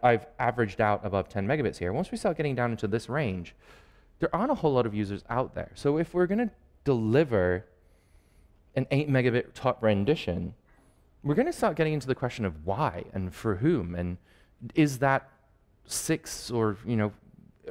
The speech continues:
from the early example, four V maf points difference actually gonna make, make a m-, noticeable difference to our users? But it gets more complicated than that.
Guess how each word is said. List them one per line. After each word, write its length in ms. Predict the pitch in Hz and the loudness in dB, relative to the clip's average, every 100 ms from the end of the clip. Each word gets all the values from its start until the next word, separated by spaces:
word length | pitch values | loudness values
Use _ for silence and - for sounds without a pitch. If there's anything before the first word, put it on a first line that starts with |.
| - | -10
from 220 | 135 127 | -2 0
the 120 | 113 | 2
early 200 | 123 135 | 2 2
example, 320 | 127 113 107 | 0 0 -4
four 400 | 101 - 131 135 | -6 -4 0 0
V 180 | 117 120 | 0 -2
maf 200 | 123 127 - | -2 -2 -6
points 380 | - 127 127 - | -6 -4 -4 -6
difference 420 | 98 117 135 135 - | -6 -6 -4 -6 -6
actually 260 | 110 - 107 | -6 -4 -2
gonna 120 | 101 | 0
make, 200 | 98 - - | -2 -6 -6
make 200 | 107 98 | -4 -2
a 40 | |
m-, 200 | 104 101 - _ _ _ - | -2 -2 -4 _ _ _ 0
noticeable 440 | 120 156 175 127 | 4 6 4 0
difference 260 | 110 - 101 | -2 -4 -6
to 100 | - | -2
our 80 | 92 | -2
users? 340 | 85 - - - _ _ _ _ _ _ _ _ _ _ _ _ _ _ _ _ _ _ _ _ _ | -2 -6 -16 -20 _ _ _ _ _ _ _ _ _ _ _ _ _ _ _ _ _ _ _ _ _
But 100 | - | -2
it 60 | 180 | 2
gets 160 | 247 233 | 2 2
more 120 | 165 | 2
complicated 440 | 147 135 120 113 | 2 0 0 0
than 80 | 104 | 2
that. 260 | 113 - | 2 0